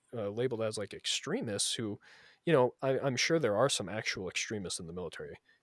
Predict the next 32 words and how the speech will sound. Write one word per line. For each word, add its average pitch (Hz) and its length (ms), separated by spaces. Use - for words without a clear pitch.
on 104 140
both 104 260
sides. - 580
I, 107 240
I 131 180
do 175 220
not 120 260
doubt 92 360
in 110 340
the 104 140
slightest - 800
that 123 240
there 123 200
are 98 240
racists, 117 800
that 113 180
there 101 120
are 95 60
white 120 180
supremacists, 104 800
that 107 160
there 110 160
are 92 280
all 160 300
of 147 140
these 123 220
things 110 260
in 110 100
the 104 60
military. 80 560
I, 113 320
I 110 180